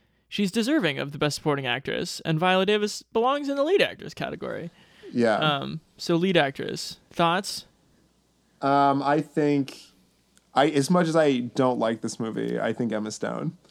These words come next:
Speaker 1: She's gonna win. She's gonna win. Uh, upon my third theatrical viewing of that film, by the way, Noah, um, I determined that Emma Stone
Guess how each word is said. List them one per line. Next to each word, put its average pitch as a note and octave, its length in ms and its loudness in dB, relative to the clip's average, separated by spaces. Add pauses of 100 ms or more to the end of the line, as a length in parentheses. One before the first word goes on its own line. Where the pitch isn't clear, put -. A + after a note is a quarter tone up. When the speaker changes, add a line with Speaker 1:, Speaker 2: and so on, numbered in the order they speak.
Speaker 1:
She's - 240 -16
gonna D3 220 -2
win. D3+ 280 0 (800)
She's - 180 -18
gonna D3+ 180 4
win. D3 220 0 (220)
Uh, F#3 160 4
upon B3+ 260 0
my A3+ 140 2
third A3+ 560 0
theatrical G#3+ 480 0
viewing A3 360 -4
of F#3+ 200 -2
that G3+ 240 0
film, A3 240 0
by A3 100 6
the G#3+ 80 4
way, A3 140 2
Noah, A3+ 340 0 (380)
um, D#3 480 2
I F#3 100 6
determined F#3 480 4
that E3 380 2 (200)
Emma A#3 220 2
Stone G3+ 400 6